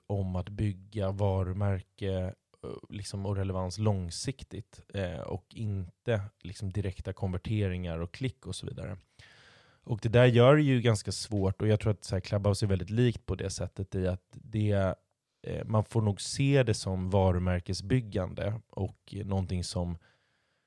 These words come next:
stärker liksom företaget eller det personliga varumärket genom att man gör bra innehåll. Och det man får titta på då är ju förstås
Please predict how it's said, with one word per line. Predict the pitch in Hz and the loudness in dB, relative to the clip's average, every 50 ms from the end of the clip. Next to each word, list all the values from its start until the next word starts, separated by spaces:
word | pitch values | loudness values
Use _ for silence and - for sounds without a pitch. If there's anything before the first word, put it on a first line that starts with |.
| _ _ _ | _ _ _
stärker | - - - - - 131 120 120 120 117 117 - _ - 113 110 104 | -10 -10 -10 2 4 6 6 8 6 4 2 0 _ 0 2 4 4
liksom | 98 98 92 - - - 95 95 95 95 90 - | 4 2 -2 -2 -2 -2 -2 -2 -2 -2 -4 -4
företaget | - - 107 104 101 98 95 - - 127 127 127 127 120 117 107 - | 2 6 6 8 8 6 4 4 4 6 6 6 6 4 0 0 0
eller | 104 101 101 95 | -2 -2 -2 -2
det | 95 | -2
personliga | - - 101 - - 127 123 120 113 113 113 110 | -4 -4 -2 2 2 2 4 2 2 4 4 4
varumärket | 104 107 104 101 98 92 95 95 95 92 - 98 90 | 6 6 6 6 4 2 2 0 -2 -2 -4 -6 -4
genom | 98 95 92 92 92 90 | -2 -2 0 0 0 -2
att | 90 - | -2 -2
man | 92 92 92 | -2 -2 0
gör | 90 92 | 0 0
bra | 85 95 90 90 | 0 0 0 0
innehåll. | 98 92 92 90 92 110 117 104 92 | 0 -2 -2 -2 -2 -2 -2 -2 -2
Och | 90 95 | -4 0
det | 92 104 101 | 2 2 2
man | 101 95 | 2 2
får | - 98 | 0 -2
titta | - - 110 95 - - 127 | -4 -2 -4 -4 0 -2 -2
på | 120 - - 101 | 0 2 0 0
då | 92 87 123 131 135 131 117 | 2 2 2 4 6 6 4
är | 104 | 4
ju | 95 95 95 92 | 4 2 0 0
förstås | - - 90 - - 85 87 - - - - | -2 -6 -8 -6 -6 -8 -8 -8 -10 -14 -16